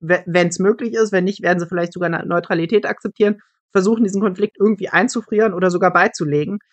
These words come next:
um dann entweder auf anderen Schlachtfeldern gegen Russland zu eskalieren oder, und das ist dann das wahrscheinlichere Ziel, äh, den großen Konflikt mit China zu suchen. Denn China wird jedes Jahr wirtschaftlich immer stärker. Die U S A steigen relativ gesehen dazu ab.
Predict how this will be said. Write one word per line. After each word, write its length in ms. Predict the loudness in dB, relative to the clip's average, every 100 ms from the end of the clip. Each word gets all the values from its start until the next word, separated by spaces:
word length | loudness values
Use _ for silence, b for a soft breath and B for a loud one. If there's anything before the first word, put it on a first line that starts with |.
| _ _
um 120 | 2 4
dann 140 | 4
entweder 320 | 2 0 0
auf 100 | 0
anderen 220 | 0 0
Schlachtfeldern 480 | 0 -4 -2 0 0
gegen 200 | 0 -2
Russland 360 | -2 -2 -4 -4
zu 80 | -4
eskalieren 540 | -4 -2 0 0 -2 _ _
oder, 460 | 2 4 4 2 -4 _ _ _ _
und 240 | -6 -6 -2
das 260 | -2 -2
ist 180 | -4 -2
dann 380 | 0 0 -2 -4
das 160 | -6
wahrscheinlichere 640 | -4 -4 -2 -2 -2 -6 -8
Ziel, 380 | 0 0 0 -2 _ _ _
äh, 180 | -12 -6
den 380 | 0 0 -2 -2
großen 340 | 2 2 0
Konflikt 440 | -2 -2 -2 -2
mit 220 | -2 -4 -8 _
China 380 | -2 2 2 0
zu 160 | -6
suchen. 340 | -6 -8 -10 -8
Denn 140 | -8
China 400 | -4 0 2 2
wird 180 | 0 -2
jedes 260 | -2 -2 0
Jahr 160 | 0 0
wirtschaftlich 400 | -2 -6 -8 -6
immer 160 | -4
stärker. 460 | -2 2 0 0 -10 _ _
Die 80 | -8
U 100 | -2
S 160 | -2 2
A 200 | 2 2
steigen 360 | 0 0 0
relativ 440 | 0 2 2 0 -8 _
gesehen 280 | -2 0 0
dazu 340 | -2 -4 -10 -4
ab. 220 | -4 -4